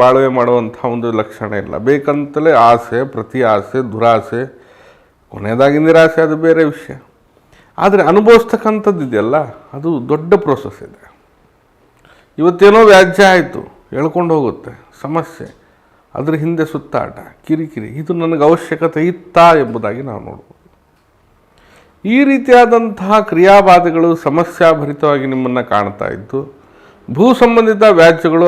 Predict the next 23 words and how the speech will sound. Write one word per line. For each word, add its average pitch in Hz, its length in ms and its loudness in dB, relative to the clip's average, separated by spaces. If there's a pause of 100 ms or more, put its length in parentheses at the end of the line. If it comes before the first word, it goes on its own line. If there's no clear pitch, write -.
(120)
ಅಥವಾ 151 180 -2 (120)
ಸಮಸ್ಯೆಗಳು 151 480 -4 (100)
ನಿಮಗೆ 131 260 -4 (200)
ಬಹಳಷ್ಟು 123 440 -6
ಎದುರಾಗ್ತಾ 104 540 -2
ಇದ್ರೆ, 143 240 -2 (560)
ಈ 135 40 -10 (140)
ತಂತ್ರ 185 220 -4 (120)
ಪರಿಹಾರವನ್ನ 120 600 -8 (280)
ತಾವು 117 240 2
ಮಾಡಿ. 92 220 -6 (1080)
ಖಂಡಿತ 202 320 -2 (120)
ಇದರಿಂದ 151 340 -6 (560)
ಬಹಳಷ್ಟು 139 460 -2
ಅನುಕೂಲ 135 500 -4
ಅನ್ನೋದು 117 320 -6
ಲಭ್ಯ 139 320 -2
ಆಗುತ್ತೆ 120 340 -4
ಅನ್ನೋದು 117 340 -10
ನನ್ನ 113 220 -6
ಒಂದು 101 460 -10 (200)
ಆತ್ಮವಿಶ್ವಾಸದ 98 840 -8
ಮಾತು. - 360 -18